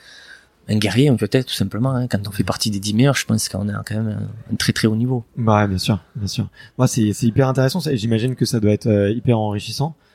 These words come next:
Speaker 2: pour toi. Et, euh, mais ce qui m'intéresse, c'est de savoir comment est-ce que tu, comment est-ce que t'en es venu à la boxe thaï ? Qu'est-ce qui t'a donné envie de, de te tourner vers ce sport-là ?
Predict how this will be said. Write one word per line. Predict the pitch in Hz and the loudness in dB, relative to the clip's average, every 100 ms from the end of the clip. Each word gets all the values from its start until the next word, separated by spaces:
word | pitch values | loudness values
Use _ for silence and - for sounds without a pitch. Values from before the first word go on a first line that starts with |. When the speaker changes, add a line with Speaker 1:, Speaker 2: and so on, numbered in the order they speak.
| _ | _
Speaker 2:
pour | 113 98 | -4 0
toi. | 131 165 _ - _ - 165 | 0 -2 _ -20 _ -12 -2
Et, | 123 | 2
euh, | 110 110 | 2 2
mais | 113 113 117 127 | 0 0 -2 -4
ce | - | -4
qui | 131 | 0
m'intéresse, | 127 143 202 | 2 2 0
c'est | 139 | 0
de | |
savoir | 123 156 | 0 0
comment | - 170 | 0 -2
est-ce | - | -4
que | 160 | -6
tu, | 127 120 117 _ _ _ | -2 -2 -4 _ _ _
comment | 135 160 | -2 -2
est-ce | |
que | - | 0
t'en | 127 | -2
es | 110 | 0
venu | 107 131 | 0 0
à | 117 | 2
la | |
boxe | 107 107 - | 2 0 0
thaï ? | 127 | -2
Qu'est-ce | 135 - | -2 -6
qui | |
t'a | - | -4
donné | 107 110 110 | -2 0 0
envie | 110 117 | 0 -2
de, | 107 104 101 101 98 98 95 _ _ - | 0 2 2 2 0 0 -4 _ _ -8
de | |
te | 107 | -4
tourner | - 110 113 | 0 2 2
vers | 107 | -2
ce | - | -4
sport-là ? | - - 104 113 | -8 -2 0 -2